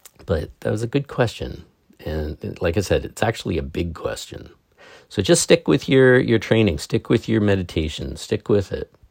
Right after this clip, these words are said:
stick with it. And thanks for sending the question. I love when I hear from all of you. And I, I just want to say this as I draw things to a close.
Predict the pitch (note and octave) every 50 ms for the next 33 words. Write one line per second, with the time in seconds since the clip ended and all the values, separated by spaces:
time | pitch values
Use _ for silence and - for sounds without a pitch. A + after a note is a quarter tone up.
0 | _ _ _ - - - G2+ - - F2 F2+ - - - - - - - - C4+
1 | E4 F#4+ - - - D#4 C#4+ - - - D#3+ F3+ F#3 E3 A#2 - - A#2+ C3+ C3+
2 | - - - D2 C#2+ B1+ - - - - - - - - - G#2 G#2+ A#2 A#2+ C#3
3 | E3 G3 G#3 F#3 D3 E3 D3+ C#3+ C#3+ C#3 B2+ G#2+ - B2 A#2+ B2 B2+ - - G#2+
4 | F#2+ E2 D#2 D#2 D#2 D2 D2 D2 C#2+ C#2+ C#2 D2+ D#2 F2 F2+ F#2 F#2 F#2 F#2 -
5 | - G#2+ G2 G2+ G#2+ G#2 G#2 G#2 G#2 G2+ - - - _ - - - - - -
6 | - - D3+ - - F3 E3+ E3 C#3+ G#2+ - A2+ A2+ A#2+ A#2 A#2 B2 B2 A2+ -
7 | - F#2+ F2 E2+ F#2 F2 E2 D#2+ E2+ F2+ F#2+ F#2+ G2 - - G2 F#2 E2+ - -
8 | F2 D#2 D2+ - - G#2+ A2+ A2 F#2+ D#2+ D#2 D2+ D2+ -